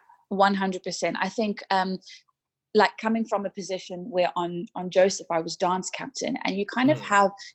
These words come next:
Speaker 1: different types of people in that show. I mean, you've done Joseph before.
Speaker 2: Yeah.
Speaker 1: You've got, um, someone that's gonna play an older role, then you've got someone that's just singing, and you've got someone that's just doing acrobatics. So I think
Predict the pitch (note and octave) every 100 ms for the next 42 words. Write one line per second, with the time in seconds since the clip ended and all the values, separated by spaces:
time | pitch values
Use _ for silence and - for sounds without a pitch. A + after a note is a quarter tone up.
0 | _ G#3 G#3 A3+ G#3 G3+ - - _ -
1 | - A3 A3 - G3 _ G3 F#3 F3 F#3
2 | F3 - G3+ E3 E3+ F3 A#3 G#3 E3+ D#3+
3 | D#3+ D#3+ _ - F3 D#3 D#3 - - F#3
4 | F3 _ - - - - - F3+ F3 E3
5 | _ - G#3 G3+ F#3+ - F#3+ F3 F#3 F3
6 | - C#4 C#4 A#3+ A#3+ A3+ A3+ A3 A3 G3+
7 | G3 F#3+ - F#3+ F3+ E3+ - - - C4+
8 | A#3 G#3+ F#3+ F#3 F3+ F3+ - G3 F#3+ -
9 | - - G3+ F#3 - F3 F#3 F3+ F#3 -
10 | G3+ - G3+ G3 - - - A3 - B3